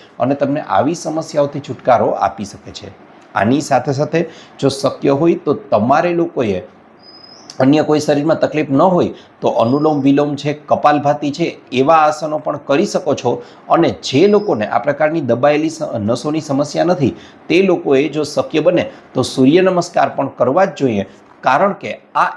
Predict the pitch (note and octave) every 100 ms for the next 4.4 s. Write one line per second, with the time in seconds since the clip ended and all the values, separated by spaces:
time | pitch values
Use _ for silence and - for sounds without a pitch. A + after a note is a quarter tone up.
0 | C3+ C3 G3 F#3+ F3 E3+ D#3+ D#3+ C#3+ C3
1 | - B2+ D#3 - - - F3 E3 C3 A2
2 | - E3+ F3+ F3+ C#3+ C#3 D3 - D#3 D#3
3 | F#3+ D#3 A2 G#2 C3+ - A#2 G2+ F2 F#2
4 | E2 - G2+ -